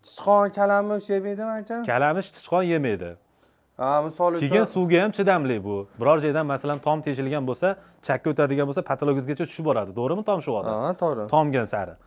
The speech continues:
Speaker 2: Ha, bunda unaqa emas. Tomadi, o'sha o'rnida qoladi. Bu o'zini, suvni bu o'ziga shimib oladi.
Speaker 1: Ha, demak, e, sifatli ekan.
Speaker 2: Sifatli.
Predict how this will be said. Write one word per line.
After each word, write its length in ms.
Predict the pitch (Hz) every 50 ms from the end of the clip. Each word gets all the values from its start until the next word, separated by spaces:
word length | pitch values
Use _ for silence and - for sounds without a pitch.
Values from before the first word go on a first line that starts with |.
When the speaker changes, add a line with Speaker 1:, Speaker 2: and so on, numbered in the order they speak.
| _ _
Speaker 2:
Ha, 80 | - 135 139 120
bunda 200 | 127 139 151 202
unaqa 300 | 208 185 175 170 - 185
emas. 260 | 170 143 117 110 - - _ _ _ _ _ _ _ -
Tomadi, 380 | 123 131 147 156 165 190 247
o'sha 260 | 247 214 180 151 - 196
o'rnida 320 | 175 165 156 156 160 190 -
qoladi. 380 | 160 131 104 92 85 80 82 85 _ _ _ _ _ _ _ _
Bu 80 | 143 190 214 196
o'zini, 300 | 180 175 156 185 208 202 208 - - _
suvni 340 | - - 180 185 185 220 202 175
bu 60 | 208 196
o'ziga 280 | 175 170 156 185 190 175
shimib 220 | - - 190 190
oladi. 340 | 165 120 185 175 156 151 160 - _ _ _ _ _ _ _ _ _ _ _ _ _ _ _ _ _ _ _
Speaker 1:
Ha, 120 | - 123 123 120 117 117 117 113 113 113 120
demak, 340 | 147 156 165 202 233 254 -
e, 320 | 196 180 160 151 147 151
sifatli 500 | 151 - - - 247 240 233 202 147 113 110
ekan. 320 | 104 101 101 - 151 196 240
Speaker 2:
Sifatli. 460 | 262 - 208 196 156 - - 98 85